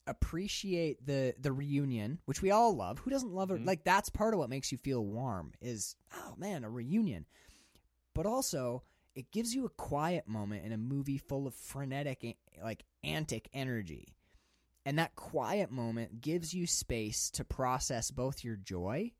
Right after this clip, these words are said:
Speaker 1: at the, the, the happy conclusion. Here's Dell. He's going to have a family to have Thanksgiving dinner with. He's gonna, you know, like, good, awesome. He's gonna get a shower and maybe do some laundry. And
Speaker 2: Yeah.
Speaker 1: ri-, so you, you, you have the, the space to appreciate your joy,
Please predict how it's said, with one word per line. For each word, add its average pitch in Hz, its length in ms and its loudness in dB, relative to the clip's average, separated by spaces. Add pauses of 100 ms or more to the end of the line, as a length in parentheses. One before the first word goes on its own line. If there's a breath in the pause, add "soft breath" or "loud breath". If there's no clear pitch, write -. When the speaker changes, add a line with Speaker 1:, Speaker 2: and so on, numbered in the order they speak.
(120)
Speaker 1:
at 127 240 -6
the, 123 100 -2
the, 107 280 -6 (100)
the 123 100 -2
happy 127 380 0
conclusion. 117 640 -4
Here's 120 300 -4
Dell. 104 260 -2
He's 127 280 -6
going 131 320 -2
to 131 40 -2
have 127 240 -2
a 113 60 -10
family 117 460 -4
to 113 80 -2
have 113 320 0 (240 soft breath)
Thanksgiving 123 520 0
dinner 175 300 2
with. 175 320 4 (280 soft breath)
He's - 180 -6
gonna, 120 280 -4 (160)
you 170 80 -6
know, 165 120 2
like, 151 140 0 (100)
good, 302 260 -2
awesome. - 440 4
He's - 100 -12
gonna 151 180 -2
get 151 100 -2
a 113 40 -6
shower 226 600 0
and 123 300 -2
maybe 156 220 -2
do 156 120 0
some 131 160 -4
laundry. 240 680 0
And 135 140 -2 (180 soft breath)
Speaker 2:
Yeah. 143 280 4
Speaker 1:
ri-, 196 80 8 (280 soft breath)
so 214 120 0
you, 208 280 2
you, 185 400 -2
you 165 160 2
have 160 100 4
the, 151 180 -2
the 147 140 -2
space - 500 0
to - 200 -2
appreciate 180 580 -2
your 127 120 -2
joy, 143 460 0